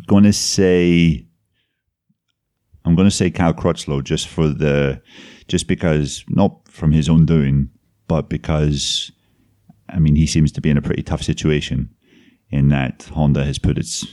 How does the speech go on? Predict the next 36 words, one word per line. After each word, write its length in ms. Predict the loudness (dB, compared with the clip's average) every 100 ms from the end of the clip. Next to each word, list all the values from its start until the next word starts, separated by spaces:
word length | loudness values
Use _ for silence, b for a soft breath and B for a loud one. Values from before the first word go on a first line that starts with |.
| -8
its 180 | -4 -2
eggs 320 | -4 -6 -4
in 80 | 0
the 60 |
Marquez 400 | 0 0 -2 -6
basket 340 | -4 -6 -6 -4
once 240 | -2 -4
again 400 | -4 0 0 0 -8 _ b b b b b
and, 480 | -4 0 2 0 0
uh, 380 | -2 0 -2 -6 _
hasn't 540 | -8 -4 0 0 0
built 480 | 0 -2 -4 -12 -20 -20 _ -6
an 140 | -2
easy 240 | 2 2 2
motorcycle 640 | 2 0 -2 -2 -4 -4
at 180 | -4 -4
all 240 | -2 -4
to 120 | -2 -2
ride. 400 | 0 -2 -4 -10 _ _ b b b b b b -6
Um, 500 | -2 2 2 2 0 -4 _ _ _ _ _ _ _ -14
I 80 | -6
think 140 | -6
it's 100 | -2
gonna 140 | -2 0
be 80 |
another 320 | 2 2 0 -4 -12 _
tough 300 | -8 -6 -4
season. 280 | -2 -2 0
I 60 | -2
can 120 | -2
still 220 | -2 -2
see 180 | -2 -4
Cal, 500 | 0 2 2 0 -2 -2
you 100 | 0
know, 140 | 0
doing 420 | 0 0 2 2